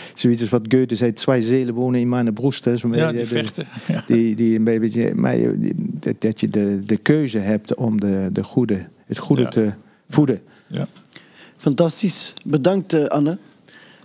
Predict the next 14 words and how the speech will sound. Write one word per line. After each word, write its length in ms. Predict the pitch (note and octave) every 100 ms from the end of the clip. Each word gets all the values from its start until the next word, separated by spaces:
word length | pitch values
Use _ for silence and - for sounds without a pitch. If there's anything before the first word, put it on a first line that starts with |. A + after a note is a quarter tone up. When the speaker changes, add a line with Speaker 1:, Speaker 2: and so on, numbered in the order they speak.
| _
Speaker 3:
Eh, 120 | - C#3 C3+ A#2+
heel 280 | A2+ F#3+ D#3
erg 100 | C#3
Speaker 2:
Het 0 |
was 100 | C3
Speaker 3:
bedankt. 120 | A#2+
Speaker 2:
fijn 180 | D#3+ D#3
om 60 |
te 140 | C#3 C3+
vertellen. 320 | C3+ - A3+
Speaker 3:
Ja, 60 |
het 80 | F3 -
was 100 | -
fijn, 140 | B3